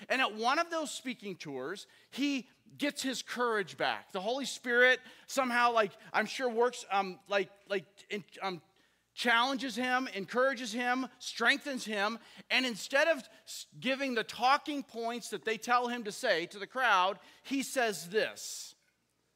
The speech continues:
"And now I come to the great thing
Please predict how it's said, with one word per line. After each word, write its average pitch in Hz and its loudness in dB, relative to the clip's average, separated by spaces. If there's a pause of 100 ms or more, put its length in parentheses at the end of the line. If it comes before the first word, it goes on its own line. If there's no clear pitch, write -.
(1120)
"And 226 4
now 294 6
I 285 8
come 233 -2
to 214 -6
the 208 -4
great 196 2
thing 196 -4